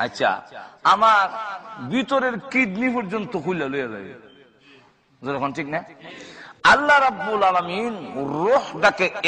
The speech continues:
এমন ভাবে ভিতরে দিয়ে দিলেন, নাইলে হাইজ্যাক কইরা আমেরিকার পক্ষ থেকে রূহ হাইজ্যাক করাইয়া, মানুষে মারাইয়া, রূহ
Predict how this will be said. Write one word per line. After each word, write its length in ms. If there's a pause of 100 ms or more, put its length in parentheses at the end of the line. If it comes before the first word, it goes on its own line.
(120)
এমন 320 (120)
ভাবে 220 (140)
ভিতরে 340
দিয়ে 280
দিলেন, 300 (160)
নাইলে 280 (140)
হাইজ্যাক 580
কইরা 380 (3250)
আমেরিকার 480 (120)
পক্ষ 220 (200)
থেকে 220 (720)
রূহ 200 (140)
হাইজ্যাক 520
করাইয়া, 380 (580)
মানুষে 400 (100)
মারাইয়া, 380
রূহ 260